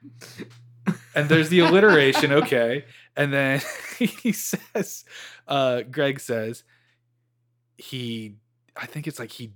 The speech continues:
Speaker 1: do talk Thai, he talk Thai good." And I was like, "Is this, like,"
Speaker 2: <laughs> What?
Speaker 1: he doesn't say it with an accent, so it's not explicitly racist, but I was like, "The,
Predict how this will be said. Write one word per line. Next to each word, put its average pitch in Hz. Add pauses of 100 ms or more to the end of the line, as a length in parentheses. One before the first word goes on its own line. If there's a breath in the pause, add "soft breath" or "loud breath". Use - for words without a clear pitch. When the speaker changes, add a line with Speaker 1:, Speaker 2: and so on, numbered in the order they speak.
Speaker 1:
do 143 (100)
talk -
Thai, 185 (320 soft breath)
he -
talk -
Thai 120 (100)
good." 104 (520 soft breath)
And 139
I 147
was 151
like, 160 (140)
"Is 156
this, 254
like," 165
Speaker 2:
<laughs> -
What? - (280 loud breath)
Speaker 1:
he 185
doesn't 247
say 240
it 208
with -
an 147
accent, 170
so 156
it's 143
not 160
explicitly 143
racist, 214
but 156
I 147
was 143
like, 135
"The, 143